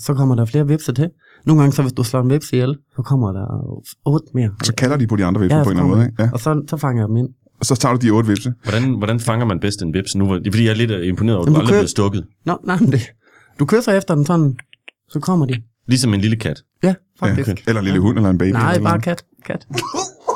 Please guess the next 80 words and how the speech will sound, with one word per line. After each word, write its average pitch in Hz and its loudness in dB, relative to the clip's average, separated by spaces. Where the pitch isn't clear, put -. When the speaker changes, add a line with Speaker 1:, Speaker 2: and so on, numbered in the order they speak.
Speaker 3:
Ej, - -2
man - -4
gør 113 -2
heller 104 -2
ikke 98 -4
sådan 95 -2
her. 82 -6
Efter 92 -4
en 82 -4
baby, 85 -4
så, 85 -2
øh, 73 -2
så 95 -2
ringer 82 -2
folk. - -12
Speaker 2:
Nej, 101 -2
det 113 -6
tror 117 -4
jeg 98 -2
godt, 87 -6
man 87 -4
kan. - -6
Øhm, 107 2
og 120 0
så - 0
kommer 175 2
der 151 0
lige 160 2
nogle 147 4
vips 147 0
ind, 170 2
Speaker 1:
Ja. 123 2
Speaker 2:
og - 0
så 156 4
slår 151 2
du, 139 4
øh, 120 6
hver 120 2
ottende 147 0
vips 139 2
ihjel. 143 4
Speaker 1:
Yes. 113 2
Speaker 2:
Så 147 2
kommer 135 0
der, 127 2
øh, 113 2
Speaker 1:
Så - -8
kommer 113 4
Speaker 2:
syv 170 2
Speaker 1:
der 147 4
otte 120 4
Speaker 2:
nye, 120 4
Speaker 1:
mere, - 4
og - 2
så - 4
Speaker 2:
otte - 4
Speaker 1:
kan - 4
du 143 4
Speaker 2:
nye - 0
Speaker 1:
selv 180 0
Speaker 2:
vipse. 160 -2
Speaker 1:
gange 131 2
op, 139 -2
hvor 139 -2
mange 123 2
der 127 0
så 113 -6
kommer 107 -2
ind. 104 0
Speaker 2:
Ja. 110 2
Speaker 1:
Der 107 2
er - -2
jo 107 0
ret 107 -2
mange, 120 0
faktisk, 110 2
Speaker 2:
Ja, 131 4
ja, 107 2
ja. 101 2
Speaker 1:
til 87 2